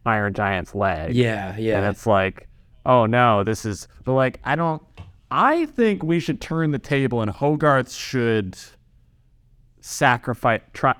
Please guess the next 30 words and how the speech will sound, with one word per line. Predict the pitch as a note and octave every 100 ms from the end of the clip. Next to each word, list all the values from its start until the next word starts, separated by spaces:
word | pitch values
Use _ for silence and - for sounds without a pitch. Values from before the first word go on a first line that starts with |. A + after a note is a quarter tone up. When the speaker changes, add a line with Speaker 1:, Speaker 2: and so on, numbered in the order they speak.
| -
Speaker 1:
almost | C#3+ D#3 D#3+ D3+ -
sacrifice | - C3 - A#2 B2 A2
himself | A#2 G2 - E3 D3
for | - G#2+
the | G#2
Iron | G2 F#2 E2
Giant | A#2 A2 E2+ -
this | - - -
time. | - - -
Speaker 2:
Sick. | - B2 - - - - _ _ - _ - - _ _ -
Doesn't | G#3
he | C4+
kinda | D4 C4+
do | B3+
that | B3
in |
the | A3+
first | G#3+ G#3+ B3
one, | A#3+
though? | A#3 A3+
Does, | D#3 F3+
isn't | F3+ F#3
he, | G#3
like, | F#3 -
unconscious | F3 - D#3+ F3+ F3+
for | - F#3
a |
minute? | F#3 F#3+ - _ _ _ _ _ _ _ _ _ _ _ - -
Speaker 1:
He | - - G3+
gets | A#3 G#3+ -